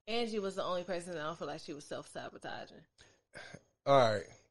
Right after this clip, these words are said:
Speaker 2: I'll say this.
Speaker 1: Only time she self-sabotaged is when she dropped old dude because Quinn had said something. But that, that wasn't a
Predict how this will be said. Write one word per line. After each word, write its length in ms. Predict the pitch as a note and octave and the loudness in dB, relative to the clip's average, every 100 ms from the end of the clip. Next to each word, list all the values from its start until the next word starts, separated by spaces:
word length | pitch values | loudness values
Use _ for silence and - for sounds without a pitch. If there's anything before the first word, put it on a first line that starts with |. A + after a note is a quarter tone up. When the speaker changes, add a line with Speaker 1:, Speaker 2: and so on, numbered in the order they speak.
| - | 4
Speaker 2:
I'll 220 | C#3+ C#3+ | 8 8
say 200 | C#3 C#3 | 8 6
this. 180 | A2+ - | 4 4
Speaker 1:
Only 200 | B3 C#4+ | 8 8
time 180 | D#4+ C#4 | 8 2
she 120 | C4+ | 2
self-sabotaged 840 | C#4 C4+ B3+ C4+ A#3 G#3 G#3+ F#3 F3 | 0 0 2 0 0 0 2 2 0
is 120 | D#3+ | -4
when 180 | F3 F3 | -4 -4
she 240 | - G3 F3 | -4 -6 -4
dropped 340 | F3+ E3 E3+ | 0 -2 0
old 180 | D#3+ D#3 | -4 -2
dude 220 | E3 D#3 | -6 -6
because 380 | D3+ - D#3 - | -8 -6 -6 -6
Quinn 360 | - E3+ D3+ | -10 -8 -6
had 220 | D#3+ A#2+ - | -8 -10 -10
said 200 | C3 G#2 | -8 -8
something. 340 | - - - - _ _ _ D#3 | -10 -16 -16 -20 _ _ _ 0
But 400 | G3+ F#3 C#3 C#3 | 4 4 4 2
that, 360 | F3 D3 - _ _ E3+ D3 - - - - F#3+ | 0 -2 -4 _ _ -14 -14 -16 -20 -20 -20 -6
that 240 | G3+ F#3+ F#3+ | -2 -2 2
wasn't 380 | F#3 F3 F3 | 0 2 -4
a 140 | C3+ | -4